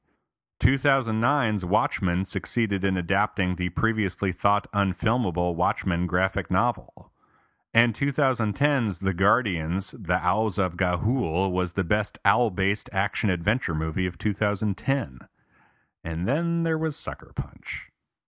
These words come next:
Sucker Punch doesn't have to be disjointed as it sounds. It is, but it doesn't have to be.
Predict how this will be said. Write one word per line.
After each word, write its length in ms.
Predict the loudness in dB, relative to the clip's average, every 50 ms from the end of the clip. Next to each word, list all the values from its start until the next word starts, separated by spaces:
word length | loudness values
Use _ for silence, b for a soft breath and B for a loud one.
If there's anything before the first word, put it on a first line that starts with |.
| _ _ _ _ _ _ _
Sucker 380 | -2 2 2 2 4 2 2
Punch 320 | 2 2 2 2 0 -2 0
doesn't 300 | 2 2 2 2 -2 0
have 280 | 2 2 2 2 0 -4
to 80 | -4
be 180 | -2 0 0 0
disjointed 640 | 0 -2 -2 -2 0 2 2 2 2 0 0 0 0
as 180 | 0 0 0
it 140 | -2 -4 -2
sounds. 800 | 0 2 2 2 2 -2 -8 -14 -16 -16 -16 -16 -16 -16 -18 -12 _
It 140 | 0 2 2
is, 460 | 2 2 2 0 -4 -6 -8 -10 0
but 160 | 2 2 2
it 80 | 4 2
doesn't 200 | 0 0 0 -2
have 300 | -2 -2 -2 -2 -4 -10
to 60 | -14
be. 420 | -16 -14 -16 -18 -20 _ -20 -20